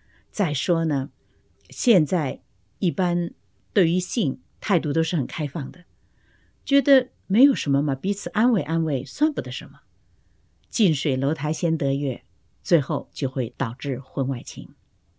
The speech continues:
至于你呢，你是跟你的老板，这也是有这种情形的。因为什么呢？老板在办公室里面是有权利的，那有的时候呢，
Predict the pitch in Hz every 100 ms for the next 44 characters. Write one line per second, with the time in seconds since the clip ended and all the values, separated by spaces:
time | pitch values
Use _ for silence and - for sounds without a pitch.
0 | _ _ _ _ _ _ _ - 330 302
1 | 294 143 - 143 202 233 - - - -
2 | - _ _ 202 190 294 277 294 147 135
3 | 135 135 262 - - - _ _ _ _
4 | _ - 403 311 147 - 226 135 165 127
5 | 123 131 135 - 110 - 233 269 - 185
6 | 190 190 190 _ _ _ _ _ _ _
7 | _ _ _ 240 320 403 202 160 220 196
8 | 196 185 196 190 190 151 135 127 135 -
9 | 185 143 131 - _ 131 127 - 143 131
10 | 165 214 - - _ _ _ _ _ _
11 | _ _ 180 160 151 139 190 - 170 165
12 | 170 147 127